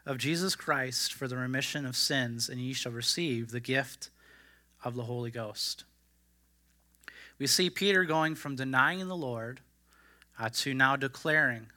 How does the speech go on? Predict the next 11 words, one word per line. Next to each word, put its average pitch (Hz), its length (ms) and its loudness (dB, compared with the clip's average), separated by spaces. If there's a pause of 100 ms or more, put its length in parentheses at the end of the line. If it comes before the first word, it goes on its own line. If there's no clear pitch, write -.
the 123 100 -10
gospel 131 460 -2
of 120 60 -4
Jesus 120 240 -6
Christ. - 580 -8 (460)
What 170 160 -2
changed 143 580 -2 (640)
in 127 100 -6
between 123 320 -6
that 117 180 -4
time? 107 340 -12